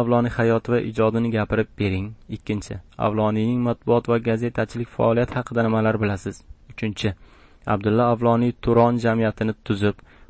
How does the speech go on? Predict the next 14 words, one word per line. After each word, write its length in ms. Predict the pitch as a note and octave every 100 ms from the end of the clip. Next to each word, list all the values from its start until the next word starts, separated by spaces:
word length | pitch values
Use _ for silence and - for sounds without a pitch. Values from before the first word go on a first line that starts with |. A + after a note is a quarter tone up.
| -
unda 200 | A2+ A2+ -
qanday 320 | A#2 A#2 A#2+ A#2+
ishlarni 400 | - - A#2 A#2 A#2+
amalga 260 | G#2 F#2+ G2+
oshiradi? 380 | - G#2 G2 F#2+ - - - -
To'rtinchi, 500 | G#2 - G#2+ G2+ G#2 - - - _ -
Vatanni 400 | G#2 A2 A2+ B2+
suymak 500 | - - A2+ B2 B2 A#2+
lavhasida 480 | A2+ - A2+ - A2 A2+
adib 200 | A2 A#2+ -
bizni 240 | A2 A2+
nimaga 380 | A2 A2 A2+ A2
da'vat 360 | G#2+ G#2 G2 G2+ -
etadi? 260 | G2+ F#2+